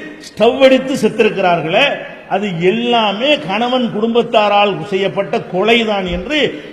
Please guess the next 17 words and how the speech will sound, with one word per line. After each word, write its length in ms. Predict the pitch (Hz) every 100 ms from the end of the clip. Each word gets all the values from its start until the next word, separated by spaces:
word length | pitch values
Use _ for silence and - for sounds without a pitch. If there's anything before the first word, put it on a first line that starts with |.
| -
நாடாளுமன்றத்தில் 1000 | 151 185 240 285 285 277 262 240 240 262
அறிக்கை 280 | 233 240 233
வை-, 200 | 220 190
அறிக்கை 300 | 233 226 226
தாக்கல் 240 | 214 202
செய்தார்கள். 420 | 190 175 151 143 - - - - - -
அப்ப 160 | 208
புருஷங்காரன் 800 | 202 240 269 277 247 220 226 - 214
பொண்டாட்டியை 520 | 240 254 254 233 214
ஏன் 200 | 226 190
கொல்றான்? 380 | 208 196 196 151 - - - - - - - - - - - - 240
பிரிவதற்கு 560 | 294 294 269 262 262
நீங்க 180 | 254 240
ஏழு 260 | 226 269 254
வருஷம் 260 | 254 254
எடுக்கிறனால 500 | 240 247 240 254 269
பிரிகிறான். 580 | 247 240 220 180 123